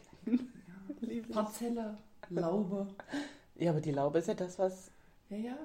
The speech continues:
Speaker 1: verallgemeinern. Warte mal. Mhm. Was steht hier? Oh, Alter, meine Kontaktlinse. Im Schweizerischen und Süddeutschen auch Bünd, Pünd oder Bäunde. Im Ostdeutschen Datsche oder verallgemeinert als Parzelle oder Laube.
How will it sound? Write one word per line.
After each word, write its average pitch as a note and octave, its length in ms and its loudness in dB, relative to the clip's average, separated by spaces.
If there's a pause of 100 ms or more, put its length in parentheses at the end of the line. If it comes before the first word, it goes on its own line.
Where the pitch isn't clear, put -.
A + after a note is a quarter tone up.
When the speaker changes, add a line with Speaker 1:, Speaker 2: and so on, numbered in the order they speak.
(100)
Speaker 1:
verallgemeinern. F#3 800 -2 (240)
Warte - 140 -12
mal. C#4+ 140 -10 (320)
Mhm. D#3+ 220 -12 (140)
Was D3+ 140 -14
steht - 160 -14
hier? A#3+ 100 -10
Oh, - 220 -16 (400)
Alter, A#3 180 -12
meine D3+ 220 -8
Kontaktlinse. E3+ 640 -8 (1600)
Im E3 180 -4
Schweizerischen B3 880 -6
und F3 180 -2
Süddeutschen G3+ 720 -6
auch C#3+ 220 -8
Bünd, E3 480 -4 (220)
Pünd B3+ 400 -2 (120)
oder F#3 260 -2
Bäunde. D#3+ 600 -4
Im E3 220 -6
Ostdeutschen G3+ 800 -6
Datsche B3+ 540 -4 (400)
oder A3 280 4
verallgemeinert F3+ 960 -2
als E3+ 240 -4
Parzelle G3 720 -4
oder F3 280 -4
Laube. C#3+ 460 -6